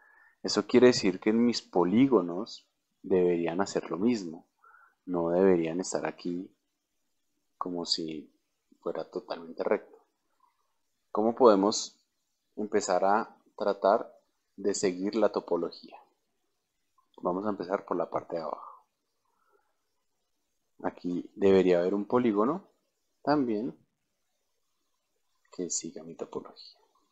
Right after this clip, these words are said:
Vamos a ver cómo con la práctica es más fácil de explicar esto. ¿Cierto? Y aquí debería ya haber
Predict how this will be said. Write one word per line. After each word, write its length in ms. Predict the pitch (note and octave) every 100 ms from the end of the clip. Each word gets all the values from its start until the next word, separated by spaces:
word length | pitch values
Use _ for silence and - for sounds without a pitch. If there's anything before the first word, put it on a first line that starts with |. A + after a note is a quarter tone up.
| _ _ _ _ _ _ _ _ _ _ _ _ _ _ _ _ _ _ _ _ _ _ _ _ -
Vamos 240 | - - F#2
a 80 |
ver 280 | F2+ E2+ F2 - _ _ - -
cómo 480 | F#2 G#2 C3 - -
con 300 | B2+ C3 C3
la 180 | B2+ B2+
práctica 600 | B2 A2 - - C3+ -
es 160 | - F#2
más 240 | E3 -
fácil 340 | - D#3+ - E2+
de 60 |
explicar 480 | E2 - - - -
esto. 280 | - - - - _ _ _ _ _ _ _ _ _ _ _ _ _ _ _ _ _ _ _ _ _ _ _ _ _ -
¿Cierto? 520 | - _ - C3 - _ _ _ _ _ _ _ _ _ _ _ _ _ _ _ _ _ _ _ _ _ _ _ _
Y 120 | A#2
aquí 300 | G#2 - G2
debería 340 | F#2 G2 F#2+ F2
ya 140 | F#2
haber 340 | F2+ F#2+ F#2+